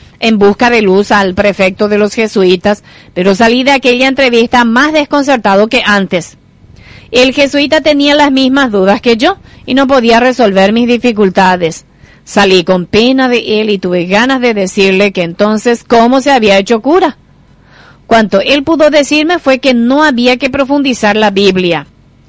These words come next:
que no teníamos capacidad ni facultad para hacerlo y que sin discutir debíamos aceptar las interpretaciones de Roma, ya que ella era la única infalible, y que cuando las dudas nos asaltan,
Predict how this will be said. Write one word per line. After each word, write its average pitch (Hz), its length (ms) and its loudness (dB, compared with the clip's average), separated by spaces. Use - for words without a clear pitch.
que 220 160 0
no 220 240 2
teníamos 285 440 2
capacidad 254 680 0
ni 269 140 0
facultad 214 640 -2
para 220 240 0
hacerlo 294 580 0
y 262 140 -4
que 269 160 0
sin 285 220 0
discutir 285 640 0
debíamos 190 640 0
aceptar 233 420 0
las 247 160 0
interpretaciones 247 840 -2
de 175 140 -2
Roma, 214 440 2
ya 190 180 0
que 180 100 -4
ella 170 340 -2
era 226 140 2
la 233 160 0
única 196 300 -2
infalible, 202 760 0
y 269 120 -6
que 269 220 2
cuando 277 300 2
las 254 180 0
dudas 359 300 0
nos 320 180 -6
asaltan, 330 600 -2